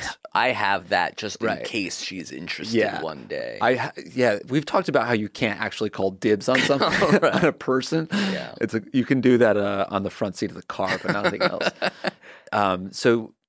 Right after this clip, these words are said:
Speaker 2: so yeah, I think that, I think you played it right. It's,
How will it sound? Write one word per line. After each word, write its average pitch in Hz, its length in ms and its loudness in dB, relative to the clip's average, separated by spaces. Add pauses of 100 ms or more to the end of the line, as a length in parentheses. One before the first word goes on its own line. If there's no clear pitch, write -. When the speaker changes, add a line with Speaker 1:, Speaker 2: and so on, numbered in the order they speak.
(440)
Speaker 2:
so - 140 -2
yeah, 143 340 2 (140)
I 123 100 0
think 170 240 -4
that, 131 240 4 (460)
I 165 80 4
think 214 160 0
you 180 60 0
played 180 200 4
it 170 160 2 (360)
right. 175 280 2 (480)
It's, 147 160 -2